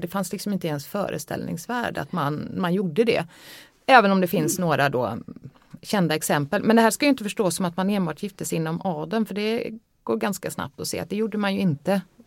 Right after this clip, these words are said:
Speaker 1: på grund av att svenska adeln var ju jätteliten och sen dog den ju ofta på slagfälten. Så att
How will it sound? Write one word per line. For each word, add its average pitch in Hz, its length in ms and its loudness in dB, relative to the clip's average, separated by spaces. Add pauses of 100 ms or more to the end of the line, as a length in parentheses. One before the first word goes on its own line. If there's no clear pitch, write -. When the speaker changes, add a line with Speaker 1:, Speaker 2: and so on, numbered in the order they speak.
Speaker 1:
på 202 60 -8
grund 170 220 -2
av - 60 -6
att - 60 -8
svenska - 280 -4
adeln 175 260 0
var 165 80 -4
ju - 280 -8
jätteliten - 600 -8
och 180 80 -6
sen 185 320 -6
dog 170 240 -4
den 180 160 -2
ju 202 60 -4
ofta 185 260 -8
på 170 100 -8
slagfälten. 170 640 -4
Så 190 120 -2
att 170 100 -4